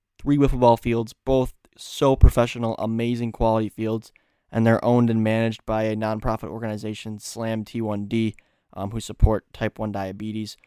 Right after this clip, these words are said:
So this will be a, an event kind of with them, and it'll be a bit of a charity event. We're hoping to raise some money for the organization, but it's gonna be just so exciting, and I cannot wait.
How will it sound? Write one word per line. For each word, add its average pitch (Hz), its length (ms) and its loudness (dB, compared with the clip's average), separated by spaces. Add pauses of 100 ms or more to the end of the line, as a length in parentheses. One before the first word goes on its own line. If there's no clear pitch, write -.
(280)
So - 160 -12
this 127 140 -2
will 147 80 -2
be 127 160 0
a, 113 180 2
an 123 60 -6
event 120 360 0
kind 120 200 -6
of 107 100 -6
with 110 160 -10
them, 123 420 -4
and 117 100 -10
it'll 113 140 -10
be 117 180 -4
a 110 40 -4
bit 117 140 -6
of 117 80 -4
a 110 60 -8
charity 120 380 -4
event. 113 260 -4
We're 82 100 -10
hoping 120 200 -4
to 113 60 -6
raise 117 220 -4
some 113 120 -10
money 117 180 -6
for - 100 -20
the 110 60 -8
organization, 110 720 -8 (520)
but 107 240 -6
it's - 160 -14
gonna 127 140 -2
be 117 100 -2
just 110 260 -8
so 120 160 -4
exciting, 107 400 -10
and 107 80 -10
I 110 80 -8
cannot 127 560 -6
wait. 107 340 -10